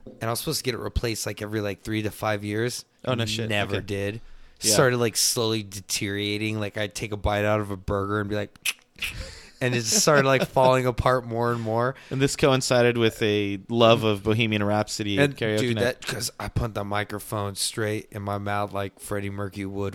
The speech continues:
Speaker 1: with the fucking
Speaker 2: Did it
Speaker 1: dong,
Speaker 2: hurt?
Speaker 1: dude. Couldn't really feel it. That's
Speaker 2: Yeah.
Speaker 1: why I felt the sand in my mouth. I was just like,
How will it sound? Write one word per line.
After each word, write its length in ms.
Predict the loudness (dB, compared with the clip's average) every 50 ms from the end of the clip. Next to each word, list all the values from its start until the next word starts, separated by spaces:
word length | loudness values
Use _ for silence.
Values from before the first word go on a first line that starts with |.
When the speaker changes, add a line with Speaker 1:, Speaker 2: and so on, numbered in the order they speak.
| -6
Speaker 1:
with 140 | -10 -10 -10
the 100 | -12 -14
fucking 320 | -12 -12 -12 -12 -10 -8 -2
Speaker 2:
Did 140 | -2 0 0
it 60 | 0
Speaker 1:
dong, 100 | -4 -4
Speaker 2:
hurt? 220 | -4 -2 -2 -2
Speaker 1:
dude. 200 | -4 -6 -10 -14 -16 _ _ -20 -20 -20 -20 -20 -20 -20 _ _ _ 2
Couldn't 180 | 4 4 6 6
really 180 | 6 4 4
feel 260 | 4 4 4 6 6 6
it. 160 | 4 0 -4 _ _ _ _ _ _ _ _ _ _ _ _
That's 200 | 0 2 4 4
Speaker 2:
Yeah. 60 | 4 6
Speaker 1:
why 180 | 6 6 6
I 60 | 6
felt 240 | 4 2 0 -2 0
the 80 | -2 -2
sand 420 | 0 0 0 2 0 0 2 0
in 60 | 0
my 160 | 0 0 -2 -2
mouth. 240 | -2 -2 -2 -2
I 20 | -2
was 140 | -4 -6 -6
just 160 | -6 -6 -4
like, 180 | -4 -6 -6